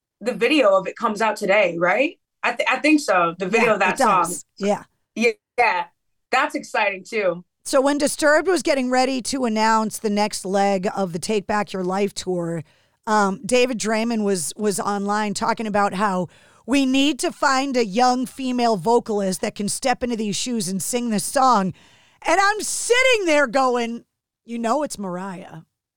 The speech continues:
Speaker 2: You know it's Mariah. Who else are you gonna get? She's already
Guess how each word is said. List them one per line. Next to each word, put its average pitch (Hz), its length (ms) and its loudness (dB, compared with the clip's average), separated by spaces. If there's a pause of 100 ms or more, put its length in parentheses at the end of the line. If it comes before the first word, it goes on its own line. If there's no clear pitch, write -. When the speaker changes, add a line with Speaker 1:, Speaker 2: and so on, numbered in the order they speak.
Speaker 2:
You 247 160 -2
know 294 400 4
it's - 180 -2
Mariah. 269 680 4 (640)
Who 440 260 8 (140)
else 427 240 2
are 359 100 2
you 320 200 4
gonna 427 180 2
get? 294 640 2 (240)
She's 302 260 -2
already 370 380 4